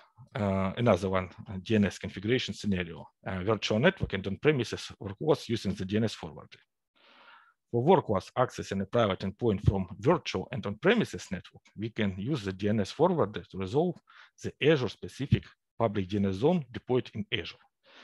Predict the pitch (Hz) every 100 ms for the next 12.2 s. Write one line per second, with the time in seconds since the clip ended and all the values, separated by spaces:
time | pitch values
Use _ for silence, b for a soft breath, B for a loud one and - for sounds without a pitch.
0 | B B 98 107 165 135 101 - 160 247
1 | 113 90 - 110 - 101 101 98 92 101
2 | 170 220 170 95 - 92 - - - 90
3 | 95 - 98 95 - 95 110 196 - 110
4 | - 135 120 - 120 101 - - - -
5 | _ _ B B B B 95 113 95 -
6 | - 101 98 - 95 - - - B B
7 | B - 139 - 90 92 - 113 90 92
8 | 95 - 185 - 95 - 135 90 101 95
9 | 98 - B B B - 127 - 170 165
10 | 139 - - 117 104 107 95 - - _
11 | - _ b b b b - 92 107 101
12 | 92